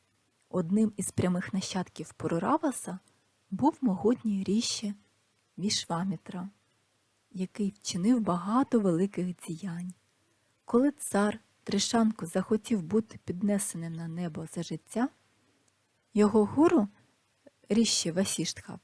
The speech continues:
прокляв його і зробив чандалою, нижчим із нижчих.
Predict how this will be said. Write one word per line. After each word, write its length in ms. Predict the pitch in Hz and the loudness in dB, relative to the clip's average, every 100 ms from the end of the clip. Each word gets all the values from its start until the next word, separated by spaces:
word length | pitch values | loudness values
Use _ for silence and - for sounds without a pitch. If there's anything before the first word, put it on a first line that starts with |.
| - | -8
прокляв 520 | - 302 - 165 - | 0 2 2 -6 -6
його 260 | 170 180 - | -8 -6 -8
і 60 | 170 | -8
зробив 380 | 165 175 247 311 _ _ _ - | -6 -4 -4 -6 _ _ _ -8
чандалою, 720 | 208 208 190 175 185 180 185 _ _ _ _ _ - | -2 0 0 -2 -4 -8 -12 _ _ _ _ _ -2
нижчим 480 | 202 302 - 226 220 | 2 2 0 -2 0
із 180 | - 190 | -2 0
нижчих. 600 | 175 165 - - 175 - | 0 -2 -6 -8 -10 -12